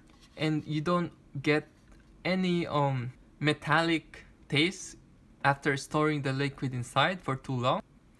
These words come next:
which is a pretty nice thing, because the last thing you want is your drink mixed with some metallic taste. And also at the top,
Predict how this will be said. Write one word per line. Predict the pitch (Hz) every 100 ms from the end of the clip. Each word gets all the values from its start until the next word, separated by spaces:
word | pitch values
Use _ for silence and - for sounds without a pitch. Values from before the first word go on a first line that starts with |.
| - -
which | 147 156 160
is | -
a |
pretty | 131 160 151 135
nice | 127 131
thing, | - 147 214 196 - -
because | 135 143
the | 143
last | 139 139 -
thing | 139
you | 139
want | 139 139 - _
is | - 135 135 - _ -
your | 135 135 123
drink | 127 143 143 -
mixed | 135 143 147 - -
with | 135 -
some | - 139 135 131 - - _ -
metallic | 127 147 131 135 -
taste. | 127 175 - - - - - - - - -
And | 135 135
also | 165 170 151
at | -
the | 143
top, | - 165 170